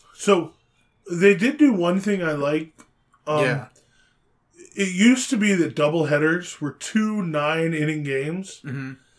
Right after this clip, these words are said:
Speaker 1: They switched it to two seven-inning games.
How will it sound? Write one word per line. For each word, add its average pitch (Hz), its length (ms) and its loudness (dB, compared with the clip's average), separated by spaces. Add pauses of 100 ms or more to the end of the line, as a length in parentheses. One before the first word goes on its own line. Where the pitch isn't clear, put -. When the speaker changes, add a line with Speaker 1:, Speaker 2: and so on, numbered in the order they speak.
(220)
Speaker 1:
They 160 300 2
switched - 500 -2
it 160 160 -2
to - 120 -20
two 170 200 -6
seven-inning 139 840 -4
games. 117 600 -16